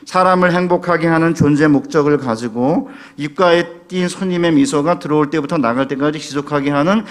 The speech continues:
미래의 청사진을 달성하려면 어떤 가치가 그 여정을 인도할지 아는 것이라는 겁니다.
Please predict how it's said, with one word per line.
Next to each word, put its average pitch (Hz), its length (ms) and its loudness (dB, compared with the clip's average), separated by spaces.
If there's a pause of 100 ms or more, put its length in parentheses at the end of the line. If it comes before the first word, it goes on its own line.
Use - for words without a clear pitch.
(140)
미래의 151 340 4
청사진을 156 800 0
달성하려면 151 1040 0 (440)
어떤 208 540 -2
가치가 135 800 -4 (220)
그 180 220 -4
여정을 147 480 0
인도할지 147 640 -2
아는 156 520 -2
것이라는 117 400 -10
겁니다. 98 280 -14